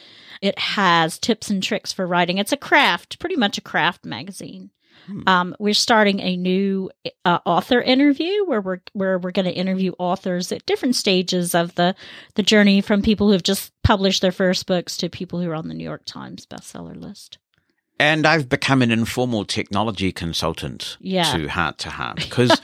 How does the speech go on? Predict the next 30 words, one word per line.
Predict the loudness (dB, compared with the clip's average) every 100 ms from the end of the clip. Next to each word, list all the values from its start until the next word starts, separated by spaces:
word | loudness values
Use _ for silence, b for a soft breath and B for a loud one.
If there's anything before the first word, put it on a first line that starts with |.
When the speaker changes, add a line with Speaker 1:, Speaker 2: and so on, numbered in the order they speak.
| -4
Speaker 1:
<laughs> | -6 -2
Speaker 2:
you've | 0 4
got | 2
quite | 2 0
a |
few | 2 0
disparate | 0 -2 0 -4
systems | 0 -2 0 0 0 0
going | 0 0
on. | 0 0
And |
I | 0
Speaker 1:
We |
Speaker 2:
guess | 0 0
this | 0 0
Speaker 1:
do. |
Speaker 2:
is | 0
one | 2 0
of | -2
the | -4
challenges | -2 0 2 2 0 -2 0
that | 0 0
blind | -2 -2 -2 -6
people | -8 -8
face | -6 -2 -2 -2
that | -2 -2
we | -4
should | -4 -6
talk | -6 -6
about. | -6 -6 -6